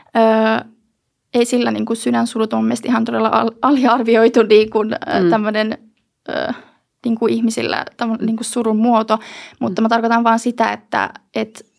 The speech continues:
Speaker 1: et ei intersektionaalinen feminismi ei väitä, että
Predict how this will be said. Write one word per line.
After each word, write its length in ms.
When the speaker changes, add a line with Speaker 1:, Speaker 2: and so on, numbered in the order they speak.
Speaker 1:
et 140
ei 140
intersektionaalinen 560
feminismi 440
ei 140
väitä, 380
että 380